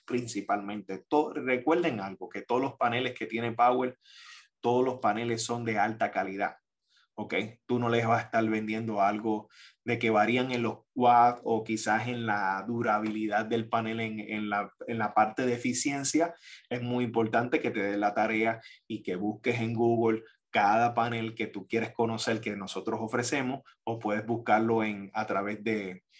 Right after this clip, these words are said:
de la página en, dentro de Power, en Knowledges, donde puedes ver los diferentes paneles y puedes ver su eficiencia, cuánto están, cuánto están operando a los veinte años, a los veinticinco años, porque es par-,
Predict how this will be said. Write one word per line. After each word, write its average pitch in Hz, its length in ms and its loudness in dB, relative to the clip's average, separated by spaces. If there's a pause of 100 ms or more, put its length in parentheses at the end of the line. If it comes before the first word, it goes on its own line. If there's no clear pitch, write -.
(340)
de 113 100 -2
la 107 140 -2
página 113 500 0
en, 113 300 -6
dentro 107 420 -4
de 104 120 -4
Power, 143 380 4
en 110 160 -4
Knowledges, 127 720 -2 (240)
donde 110 280 -4
puedes 110 340 0
ver 120 140 2
los 120 180 0
diferentes 110 500 -4
paneles 147 340 2
y 151 40 -8
puedes 120 240 0
ver 127 140 2
su 120 180 -4
eficiencia, 123 640 -6 (380)
cuánto 117 720 2
están, 120 460 -2 (100)
cuánto 120 360 0
están 123 280 0
operando 113 500 0
a 107 140 4
los 107 160 -4
veinte 110 340 -4
años, 117 320 0
a 110 40 0
los 104 100 -4
veinticinco 113 640 -4
años, 120 280 -6 (280)
porque 202 180 -2
es 208 60 -6
par-, - 280 -2